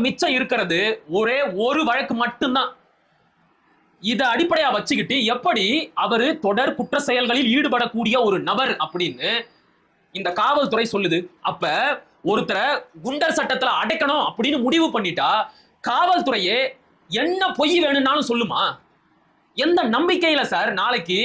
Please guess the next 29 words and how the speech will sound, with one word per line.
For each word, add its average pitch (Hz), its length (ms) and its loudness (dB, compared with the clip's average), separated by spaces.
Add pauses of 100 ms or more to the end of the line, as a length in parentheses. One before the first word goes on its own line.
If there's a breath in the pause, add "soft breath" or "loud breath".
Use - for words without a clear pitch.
(120)
காவல்துறை 240 560 2
கிட்ட 185 260 -2
வந்து 247 160 0
நாங்க 180 280 -2
புகார் 302 260 0
கொடுக்கறது? 175 400 0 (200)
புகார் 277 320 2
கொடுக்க 285 200 2
வந்தவங்களையே 254 680 2 (520)
கைது 294 280 2
செஞ்சு 202 360 -2 (140)
சிறையில 294 380 0
அடைக்க 285 220 0
மாட்டீங்க 262 500 0
அப்படின்னு 185 420 -2 (440 soft breath)
என்ன 285 180 2
நிச்சயம்? 294 420 0
இப்ப 180 260 0 (480)
சைதாப்பேட்டை 254 680 0
நீதிமன்றம் 240 580 2
கொடுத்திருக்கின்ற 214 580 0 (160)
இந்த 269 300 0
தீர்ப்பின் 269 380 2
அடிப்படையில 175 500 -2 (160)
நாளைக்கு 196 520 0 (560 soft breath)
குண்டாஸ் 269 520 2
பேனல் 247 340 0
போர்டுல 208 320 2 (460)
அண்ணன் 202 300 -4